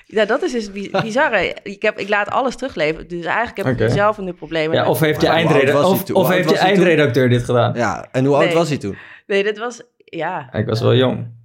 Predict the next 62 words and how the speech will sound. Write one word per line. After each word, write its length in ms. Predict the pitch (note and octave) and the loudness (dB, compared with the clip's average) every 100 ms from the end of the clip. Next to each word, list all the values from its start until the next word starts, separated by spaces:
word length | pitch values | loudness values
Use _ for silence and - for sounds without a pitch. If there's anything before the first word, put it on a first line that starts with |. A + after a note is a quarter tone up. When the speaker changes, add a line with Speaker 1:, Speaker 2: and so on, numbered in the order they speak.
| _ | _
Speaker 1:
Je 100 | - | -20
was 140 | D#3 - | -20 -20
wel 100 | F3+ | -14
heel 100 | G3 | -6
Speaker 3:
Daarom, 280 | G#2+ A#2+ D#3 | -2 -2 -4
Speaker 1:
jong. 120 | D3+ | -8
Speaker 3:
ja, 140 | G#2 | -8
dan, 280 | F#2+ F#2+ E2+ | -8 -10 -8
dan 120 | G#2+ G#2+ | -6 -4
moet 180 | G#2+ | -2
jij 100 | A#2+ | -2
hem 120 | A#2+ A#2 | -2 -2
ook 120 | A2+ | -2
een 60 | |
beetje 220 | A2+ A#2 A2 | -2 -2 0
helpen, 300 | B2+ B2 - | -2 -2 -6
vind 120 | B2+ | -4
ik. 40 | - | 2
Speaker 2:
Zie 100 | F#3 | 4
je, 60 | G3+ | 4
Speaker 1:
Nou, 60 | F#3+ | 2
Speaker 2:
dan 60 | |
Speaker 1:
het 80 | D#3 - | 2 2
Speaker 2:
heb 40 | |
je 60 | D3 | 2
Speaker 1:
was 100 | C#3+ | 4
Speaker 2:
me 60 | |
dus 120 | D3 - | 2 2
gewoon 300 | C#3 C#3 C3+ | 2 2 0
Speaker 3:
Ja, 180 | G#2 F2+ | -4 -6
dat 80 | |
Speaker 2:
belazerd. 320 | - C3+ E3 D#3 | 0 2 2 2
Speaker 3:
eigenlijk 280 | C#3+ B2+ C3 | 0 -2 -2
laten 240 | C3 B2 | -2 -2
zitten. 300 | C3+ D#3+ - | -2 0 2
Speaker 1:
<laughs> 60 | - - - - - - - | 0 -2 -6 -8 -6 -4 -4
Ja. 100 | - - - - - - | -8 -6 -8 -8 -10 -10
Maar 160 | - G#3 | -2 0
ik 100 | A3+ | 0
had 200 | C#4+ C4 | -2 -2
helemaal 220 | A#3+ G#3+ | -2 -2
geen 220 | G3 G3+ G3 | 0 -2 -2
idee 240 | F#3 G3 | -2 0
dat 120 | F#3+ | -2
je 80 | F#3 | -2
hier 160 | F3 F3 | -2 -2
Speaker 2:
Vertel. 240 | - C3+ | -2 -2
Speaker 1:
gezeur 180 | A#2+ A2 | 0 0
mee 80 | G2+ | 0
zou 100 | D#3 | -2
krijgen. 220 | D3 C#3+ | -4 -4
Maar 100 | E3 | -6
je 120 | F3 F3+ | -2 -2
had 160 | F#3+ | -4
van 140 | F#3+ F#3+ | -6 -6
je 80 | |
vader 300 | F#3+ G3+ A#3 | -2 -2 -2
op 60 | G3+ | -6
je 80 | F3+ | -6
kop 180 | A3+ A#3 | -8 -8
gekregen 380 | A3+ F#3+ F#3 | -6 -6 -6
omdat 460 | F#3 E3+ E3 A3 | -6 -2 2 0